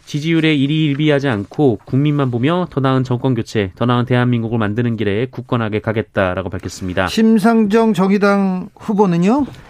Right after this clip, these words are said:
Speaker 1: 네, 오늘 국회가 국무총리를 추천하고 행정부의 법안 제출권을 폐지하는 등 이 정치 권력 분산 개혁 공약을 발표하기도 했습니다.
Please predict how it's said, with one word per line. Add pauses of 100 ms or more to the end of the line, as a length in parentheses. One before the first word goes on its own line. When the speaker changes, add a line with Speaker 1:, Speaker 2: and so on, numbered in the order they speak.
(280)
Speaker 1:
네,
오늘
국회가
국무총리를
추천하고
행정부의
법안
제출권을
폐지하는
등 (260)
이
정치
권력
분산
개혁
공약을
발표하기도
했습니다.